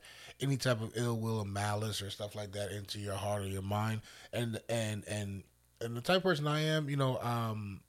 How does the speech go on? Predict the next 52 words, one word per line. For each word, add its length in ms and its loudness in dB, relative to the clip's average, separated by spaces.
I 120 4
forget. 520 0
I 60 -10
don't 220 -6
know 60 -6
if 120 -8
I 20 -6
forget. 300 -10
I, 140 6
yeah, 260 8
I 120 0
don't 180 -2
wanna 120 0
say 140 0
forget. 340 0
Yeah, 180 6
I 160 6
forget 640 4
a 100 -2
lot 240 4
of 100 -2
things, 380 -4
but 120 -2
I 60 2
don't 120 -2
forgive 380 -2
a 40 0
lot 240 -2
of 80 -8
things. 460 -12
You 80 -8
know 80 0
what 60 0
I 40 0
mean? 240 0
And 120 0
so, 460 0
um, 320 2
I 140 4
can, 300 -4
'cause 260 -6
I 140 2
can 320 -2
easily 440 8
take 220 -2
people 340 2
in 260 -4
situations 460 0
out 180 6
of 80 2
my 140 2
mind. 520 2